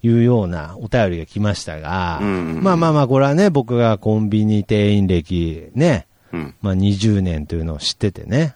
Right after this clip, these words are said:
Speaker 1: あの、
Speaker 2: ああ。
Speaker 1: 送ってきてくれたんだと思いますが、二十年じゃないですね。
Speaker 2: うんうんうん。
Speaker 1: はい、ごめんなさい。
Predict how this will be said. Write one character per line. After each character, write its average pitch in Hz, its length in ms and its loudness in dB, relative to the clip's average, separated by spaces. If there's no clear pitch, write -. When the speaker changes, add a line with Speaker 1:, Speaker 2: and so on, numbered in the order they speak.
Speaker 1:
あ 80 60 -8
の、 85 100 -2
Speaker 2:
あ 85 60 -4
あ。 - 40 -6
Speaker 1:
送 69 200 -12
っ - 20 -18
て 80 200 -12
き - 120 -20
て 80 100 -12
く 82 120 -10
れ 82 100 -6
た 87 160 -6
ん 80 80 -8
だ 71 100 -14
と 80 80 -14
思 82 160 -8
い 90 60 -6
ま 87 120 -6
す - 160 -18
が、 80 100 -16
二 104 200 0
十 202 160 2
年 117 180 0
じ 101 80 -4
ゃ 98 60 -2
な 87 100 -2
い - 40 -4
で 69 100 -12
す - 140 -18
ね。 139 200 -4
Speaker 2:
う 98 80 -6
ん - 20 -2
う 95 40 -2
ん - 20 -4
う 80 40 -6
ん。 - 20 -4
Speaker 1:
は 82 100 -4
い、 80 100 -6
ご 78 60 -10
め 85 120 -6
ん - 20 -4
な 76 120 -8
さ 78 120 -12
い。 64 140 -18